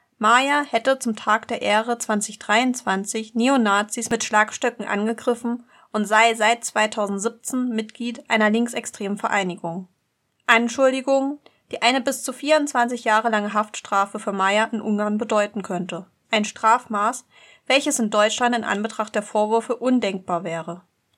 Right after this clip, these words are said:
Ohne dass der Anwalt oder Mayers Familie darüber informiert wurden,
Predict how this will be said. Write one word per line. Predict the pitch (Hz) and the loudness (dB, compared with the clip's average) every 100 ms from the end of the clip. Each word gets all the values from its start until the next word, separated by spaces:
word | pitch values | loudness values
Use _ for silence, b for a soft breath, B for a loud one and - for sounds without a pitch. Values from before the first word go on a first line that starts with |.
| _ _ _ b b b b | _ _ _ b b b b
Ohne | - 302 320 208 170 - | 2 4 4 -2 -6 -4
dass | 208 | -4
der | - - | -4 0
Anwalt | 240 247 226 190 185 | 0 0 0 -2 -2
oder | 208 | -2
Mayers | 208 202 220 247 | 0 2 2 2
Familie | - 220 240 254 | 0 -2 0 0
darüber | 247 233 233 233 | 0 0 0 0
informiert | 226 233 247 294 | -2 -2 -2 -2
wurden, | - 208 226 247 | -2 -2 0 -4